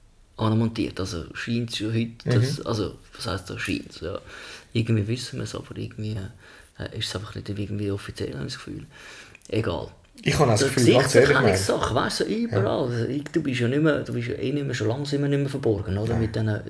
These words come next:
Speaker 1: Daten, die überall eingibst und das und jenes. Also, da, da kommt doch die, die, die wollen,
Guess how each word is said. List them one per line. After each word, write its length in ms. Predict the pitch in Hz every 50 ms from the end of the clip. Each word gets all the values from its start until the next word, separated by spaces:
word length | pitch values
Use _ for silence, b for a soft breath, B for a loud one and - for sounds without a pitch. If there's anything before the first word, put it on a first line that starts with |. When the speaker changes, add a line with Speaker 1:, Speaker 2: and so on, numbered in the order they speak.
| - -
Speaker 1:
Daten, 420 | - - 95 - - - - 113
die 320 | 110 110 110 110 101 101
überall 600 | 104 104 - - - - - 87 87 - - - - -
eingibst 580 | - - 92 - - - - - - - - -
und 100 | - - -
das 260 | - 80 50 - -
und 80 | - -
jenes. 300 | - - - - - -
Also, 160 | - - - - B B B B B B B B B B B B B B B B _ _
da, 140 | - 104 95
da 100 | - 101
kommt 340 | 95 95 104 101 - - -
doch 180 | 110 - - - -
die, 100 | - 107
die, 120 | 104 - 110
die 40 | 107
wollen, 460 | 107 101 101 107 110 110 107 107